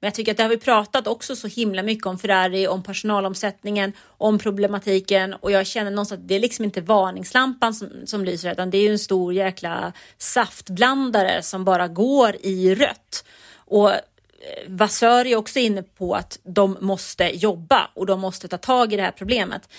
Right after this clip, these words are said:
Så mycket mer om hur problemet ser ut just nu. Ja, det är en enorm frustration hos båda förarna. Carlos Sainz var ingenstans under den här helgen. Eh, Leclerc fick inte alls ut det som han ville ha ut, och han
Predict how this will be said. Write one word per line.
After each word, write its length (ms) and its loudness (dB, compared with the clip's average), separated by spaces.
Så 160 -4
mycket 200 0
mer 180 0
om 220 -4
hur 240 -2
problemet 480 -4
ser 140 -2
ut 180 -2
just 180 -6
nu. 120 -10
Ja, 360 0
det 80 4
är 140 4
en 120 -2
enorm 440 0
frustration 640 0
hos 160 -14
båda 240 -2
förarna. 380 -2
Carlos 320 -4
Sainz 360 -4
var 180 0
ingenstans 880 -2
under 200 -2
den 80 -6
här 160 -6
helgen. 440 -8
Eh, 500 0
Leclerc 540 2
fick 180 -6
inte 200 -2
alls 520 0
ut 300 2
det 320 0
som 300 -2
han 280 -6
ville 260 -2
ha 120 0
ut, 320 2
och 60 -8
han 180 -2